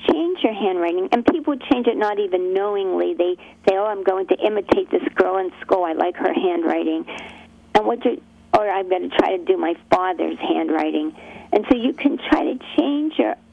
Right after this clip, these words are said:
by changing that, what you're trying to do is imitate that person more. So,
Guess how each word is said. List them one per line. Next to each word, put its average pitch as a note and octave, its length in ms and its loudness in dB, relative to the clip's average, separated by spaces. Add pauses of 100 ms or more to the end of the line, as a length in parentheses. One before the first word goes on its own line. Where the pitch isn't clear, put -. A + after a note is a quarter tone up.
(180)
by - 280 0 (180)
changing D#4+ 440 0
that, G3+ 260 2 (220)
what A3+ 260 0
you're G#3+ 100 2
trying B3 340 0
to G3 80 0
do A3 200 4
is F3+ 80 -2 (300)
imitate B3+ 500 0
that F3 200 0
person F3+ 500 2
more. F3+ 480 0 (1080)
So, A3 320 2